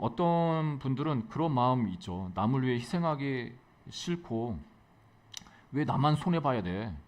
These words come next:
에, 그래봤자 나만 손해야 하면서 그 사람과 함께 동역하는 것을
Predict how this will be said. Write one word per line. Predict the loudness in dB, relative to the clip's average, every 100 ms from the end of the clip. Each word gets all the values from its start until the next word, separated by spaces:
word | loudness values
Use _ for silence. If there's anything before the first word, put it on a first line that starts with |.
| -20 -20 -20 -20 -20 -20 -18 -10
에, | -10 -8
그래봤자 | 0 2 4 2 0 0 -2 -4
나만 | 0 4 2
손해야 | 2 0 0 -2 -4
하면서 | -4 -2 -2 -2 -2 -2 -4 -12 -20 -20 -20
그 | -8 -4 -2 -2 -2 -6
사람과 | -6 -2 0 0 -2
함께 | -2 -2 -4 -2
동역하는 | 0 0 0 -2 0
것을 | -2 -4 -4 -6